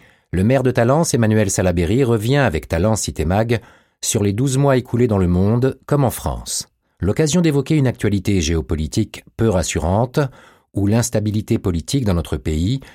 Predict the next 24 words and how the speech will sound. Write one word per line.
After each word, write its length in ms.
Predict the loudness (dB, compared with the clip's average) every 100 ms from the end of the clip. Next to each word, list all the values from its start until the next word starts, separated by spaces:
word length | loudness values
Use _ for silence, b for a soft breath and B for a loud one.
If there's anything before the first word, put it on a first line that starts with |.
| B B -2
et 240 | -2 -2
de 140 | -6 -2
dessiner 480 | 0 0 0 2
un 80 | 2
destin 340 | 0 0 0 0
possible 560 | 0 -2 -2 -2 0
et 80 | -2
souhaitable 580 | -2 -4 -2 -2 0 -2
pour 160 | 0
les 120 | 0 0
communes. 520 | -2 -4 -8 -14 -20 _ _ _ _ _ _ _ _ _ _ _ _
Talence 300 | 0 2 2
Cité 240 | 0 -2 -2
Mag. 420 | -4 -6 -12 -14 _ _ _ _ -8
Cette 220 | -4 -2
année, 320 | 0 0 0 b b b b
l'actualité 560 | -6 -4 -2 0 0 2
géopolitique 680 | 2 0 0 -2 -2 -2 0
et 40 |
internationale 640 | 0 0 0 0 0 0 0
est 80 |
demeurée 300 | 0 0 0
très 180 | -2 -4
forte. 460 | 0 -2 -2 -10